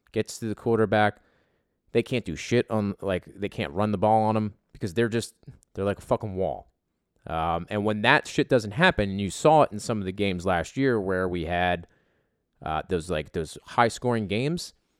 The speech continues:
it's those games where we didn't get to the quarterback, and it was one or two plays at, near the end where we get to the quarterback and a big play happens. Like,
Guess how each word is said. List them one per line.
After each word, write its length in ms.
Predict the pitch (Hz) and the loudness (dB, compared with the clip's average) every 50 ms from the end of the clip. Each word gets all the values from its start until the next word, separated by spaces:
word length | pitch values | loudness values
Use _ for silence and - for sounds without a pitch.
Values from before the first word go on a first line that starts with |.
| _ _ - | _ _ -2
it's 180 | 147 147 - - | -2 -2 2 4
those 220 | 156 156 139 117 | 4 4 4 4
games 340 | - 147 156 185 196 147 117 | 0 0 2 2 0 0 0
where 140 | 107 113 110 | 2 2 2
we 100 | 110 104 | 2 0
didn't 280 | - - 131 127 131 | 0 0 0 0 0
get 180 | 117 117 113 - | -2 -2 -4 -4
to 80 | - | -6
the 80 | - - | -14 -12
quarterback, 520 | - - 165 180 156 117 - - - - | -4 2 2 4 4 4 0 -2 -6 -6
and 60 | - 110 | -8 -8
it 80 | - | -8
was 140 | - 110 - | -8 -8 -8
one 240 | 101 117 139 151 156 | -4 0 0 2 0
or 60 | 147 | 0
two 220 | - - - 147 | -2 0 0 0
plays 600 | 135 - - 131 120 117 113 113 110 - - - _ _ _ _ _ _ _ _ _ _ | 2 2 2 4 4 4 4 4 2 -2 -8 -16 _ _ _ _ _ _ _ _ _ _
at, 140 | - 95 - _ - - | -10 -10 -10 _ -18 -10
near 240 | - 113 110 113 110 | -6 -2 0 0 0
the 180 | 92 92 92 117 | 0 0 2 4
end 400 | 135 147 147 147 151 147 139 - _ _ _ _ - 190 175 180 _ _ _ _ | 4 6 4 4 2 0 -4 -8 _ _ _ _ -20 -20 -20 -20 _ _ _ _
where 420 | 87 90 92 104 98 98 95 95 92 | -10 -4 0 2 2 4 4 2 0
we 140 | 87 95 | -2 -4
get 180 | 85 - 147 143 | 2 2 2 2
to 80 | - - | 2 -6
the 80 | - | -6
quarterback 540 | - - 135 131 123 123 107 120 117 113 - | -2 0 2 2 2 4 4 4 4 4 2
and 80 | 110 95 | -4 -8
a 20 | |
big 320 | 85 - - 123 113 104 | -6 0 0 0 0 0
play 260 | - - - 117 107 92 | -4 -2 0 0 0 0
happens. 460 | 82 85 76 71 - 62 64 53 - | -2 -4 -6 -6 -8 -10 -14 -8 -8
Like, 220 | 82 73 - - | -8 -8 -8 -12